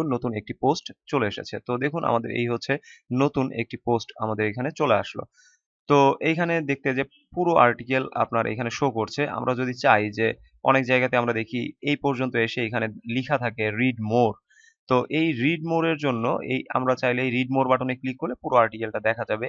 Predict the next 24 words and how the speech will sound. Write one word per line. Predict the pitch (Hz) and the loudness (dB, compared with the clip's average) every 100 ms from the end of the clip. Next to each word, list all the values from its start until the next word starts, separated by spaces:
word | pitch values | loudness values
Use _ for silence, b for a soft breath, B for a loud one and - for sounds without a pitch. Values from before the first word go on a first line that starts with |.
| - | -4
এমন | 127 170 | -2 -2
যদি | 160 151 | -2 -4
সিস্টেম | - 131 123 | -6 -8 -8
করতে | 120 110 104 | -6 -8 -8
চাই, | - 202 _ b b - | -6 -6 _ b b 2
তাহলে | 156 123 147 - _ _ | 2 2 -2 -4 _ _
আমরা | 139 143 143 | 0 2 0
যে | 127 160 | -2 -2
পর্যন্ত | 180 165 175 175 147 | -2 -2 -4 -4 -4
গিয়ে, | 143 135 131 | 0 2 0
যেমন | 156 135 131 127 | 0 0 0 -2
ধরুন | 117 120 120 | -4 -2 -2
আমরা | 113 113 107 107 101 _ _ _ _ _ _ _ _ - | 0 4 4 4 2 _ _ _ _ _ _ _ _ -14
এই | 98 131 | -6 -4
পর্যন্ত | 127 120 120 110 | -2 -2 -2 0
রাখলাম, | 104 117 131 147 | 0 0 -4 -4
এইখানে | 113 131 117 | -4 -2 -2
আমরা | 107 107 | 0 0
read | 107 131 127 | 0 0 2
more | 127 123 | 2 2
একটি | 110 110 | 0 2
বাটন | 104 104 117 | 2 4 2
ইউজ | 110 - | -2 -4
করব। | 107 110 | -2 0